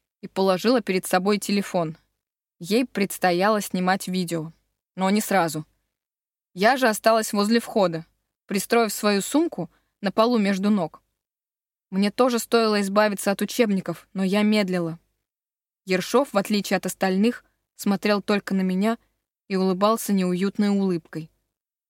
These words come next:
Со вчерашнего дня я не ответила ни на одно его сообщение,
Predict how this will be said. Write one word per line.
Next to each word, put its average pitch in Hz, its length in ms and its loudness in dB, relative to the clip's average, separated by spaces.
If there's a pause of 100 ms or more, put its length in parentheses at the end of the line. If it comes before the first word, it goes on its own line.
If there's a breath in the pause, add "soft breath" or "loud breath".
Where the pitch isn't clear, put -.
(180)
Со 208 120 -6
вчерашнего 220 600 0
дня 220 320 2 (420)
я 202 120 0
не 208 100 2
ответила 233 460 0
ни 214 140 2
на 208 180 2
одно 214 220 2
его 208 200 0
сообщение, 214 680 -2